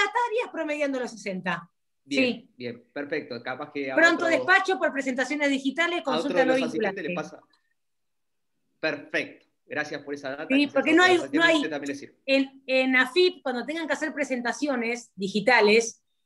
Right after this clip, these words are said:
Speaker 1: es bastante circunscrito al mundo de, y el ámbito de los contadores. No está muy, no está muy preparado para nosotros los
Speaker 2: Exacto.
Speaker 1: abogados. La casuística de la presentación digital.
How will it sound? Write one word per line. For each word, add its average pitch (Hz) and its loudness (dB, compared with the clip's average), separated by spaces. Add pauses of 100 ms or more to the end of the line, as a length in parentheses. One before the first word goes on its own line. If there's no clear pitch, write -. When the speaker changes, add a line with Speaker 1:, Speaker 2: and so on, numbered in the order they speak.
(140)
Speaker 1:
es 311 4
bastante 359 2
circunscrito 254 -2
al 262 4
mundo 269 4
de, 233 4
y 208 0
el 214 2
ámbito 254 0
de 208 -2
los 190 -6
contadores. 202 0
No 208 0
está 302 2
muy, 294 2 (180)
no 254 0
está 320 2
muy 285 -4
preparado 233 -4
para 226 -8
nosotros 233 0
los 226 -2
Speaker 2:
Exacto. 226 -2
Speaker 1:
abogados. 196 -2 (340)
La 262 6
casuística 277 2
de 240 2
la 233 2
presentación 240 -4
digital. 202 -2